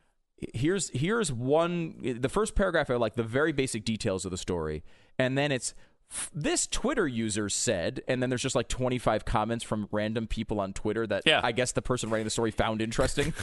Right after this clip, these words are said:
Speaker 1: <laughs> Instead of writing comments themselves, they're like, "Let's just, I don't know, copy and paste this on there." But the first comment that they thought was so brilliant was, "Well, I'm glad this guy's learning the lesson of Justin Trudeau. You don't use blackface." How
Speaker 2: What
Speaker 1: the hell
Speaker 2: lesson
Speaker 1: would
Speaker 2: did
Speaker 1: Ju-
Speaker 2: he lo-, learn? But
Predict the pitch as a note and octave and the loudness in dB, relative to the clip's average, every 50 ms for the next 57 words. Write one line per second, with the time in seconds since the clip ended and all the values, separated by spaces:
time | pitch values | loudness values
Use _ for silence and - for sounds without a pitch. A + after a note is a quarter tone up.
0 | - - - - - E3 - A3 G#3+ D#3 B2 B2 D3 D3 D3+ D3+ C#3 - - D#3 | -8 -10 -6 -2 -2 0 2 4 2 2 4 4 4 4 4 4 2 4 4 4
1 | D#3 D3+ D3+ D3 - - C3 B2+ - - C#3 B2 C3 C3+ C3+ - - C3+ B2+ B2 | 4 4 2 0 -2 -2 -2 0 0 2 4 4 4 4 2 2 2 2 4 2
2 | A#2+ C#3 E3 G3 - - D#3 - D3+ D#3 D3+ C3+ C3 B2+ A#2+ - C3 C3+ C3+ C3+ | 2 2 2 0 0 0 0 2 2 4 4 4 4 2 2 2 2 2 2 2
3 | B2 A#2 - A#2+ B2+ B2+ - - A2+ A#2 A#2 A2+ - A2 G#2 G#2 G2+ F#2+ F#2 F#2+ | -2 -2 0 0 0 0 0 0 0 0 0 0 0 -2 -2 0 0 -2 -2 -4
4 | - - - - - - - - - - - D#3+ G3+ G#3 E3+ G3+ - - - D#4+ | -6 -12 -18 -18 -18 -18 -18 -20 -14 -6 0 0 2 2 2 0 0 2 2 2
5 | D4+ A3+ - - G#3 B3 C4 G3+ D3 B2+ C#3+ C3+ C#3+ D#3+ D3+ - F3+ F3+ - D#3 | 2 0 0 2 2 2 4 2 2 2 2 2 4 4 4 6 4 4 6 4
6 | D#3 - - - G3+ F#3 E3 C#3 D3+ F#3 A#3 C4 A3 D#3 C3 G#2+ F2 A#2+ A#2+ A#2 | 0 2 2 2 2 0 0 0 2 2 2 2 0 -2 -4 -2 0 2 4 4
7 | A2 A2 A2+ A2 - - - - - - - - - C#3+ E3+ D#3 C#3 B2+ B2+ C3 | 4 2 0 -2 -4 -8 -14 -18 -20 -20 -8 0 2 4 4 4 4 4 2 2
8 | C3+ C3 B2+ A#2 C3+ D3 E3 E3+ D#3+ C#3 C#3+ F3+ - - D#3+ C3+ B2+ A#2 G2+ A#2 | 0 0 -2 0 2 4 4 4 4 2 0 -2 0 2 2 2 2 2 0 -2
9 | A#2 B2 C#3 E3 F3 E3 D3+ C#3 C3 A#2+ B2+ D3 D#3 - - C3 A2+ A2+ - - | -2 0 2 2 2 2 0 -2 0 2 2 2 2 0 -2 -6 -6 -6 -2 0
10 | D3+ D3+ C#3+ - - B2+ A#2 - - C#3 B2+ A2 B2 D3+ F#3 D#3 A2+ G#2+ A2+ B2+ | 0 0 0 0 -4 -4 -4 -4 -4 -4 0 2 2 4 4 2 2 0 0 0
11 | C3+ D#3+ E3+ D3 D#3 E3+ D#3+ B2 - D3+ F3+ G#3+ A3 - - - F#2+ C2 - - | 0 0 0 0 -2 -2 -2 0 2 2 2 2 2 -2 -2 -4 -2 -2 -4 -8
12 | - - - - - - _ - - - D4+ F4 B4+ - - - - F4 B3+ G3 | -8 -10 -12 -18 -20 -20 _ -6 0 4 4 4 6 6 6 6 8 8 8 6
13 | D#3 C#3+ C#3+ C#3+ C3+ B2+ C3 D3+ F#3 G3+ - - A#2 B2 C3+ E3+ G#3+ G#3+ B3 A#3 | 6 6 6 6 6 6 4 4 4 2 2 2 4 6 6 6 6 4 2 0
14 | - - - - - - _ _ _ _ _ - D4 - | -4 -12 -20 -20 -20 -20 _ _ _ _ _ 4 4 4